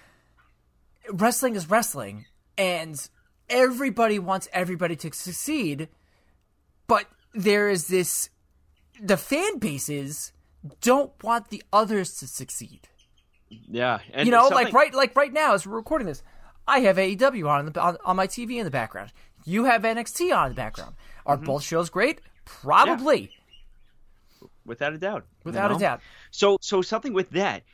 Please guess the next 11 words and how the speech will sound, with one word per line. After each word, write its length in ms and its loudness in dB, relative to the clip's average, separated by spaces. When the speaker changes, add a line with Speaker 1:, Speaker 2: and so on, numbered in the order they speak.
Speaker 2:
is 420 -4
that 360 2
goes 320 -4
back 280 -2
to 100 -12
your 120 -8
point 360 -8
of 200 -4
everybody 340 -4
supporting 440 -4
everybody. 460 -4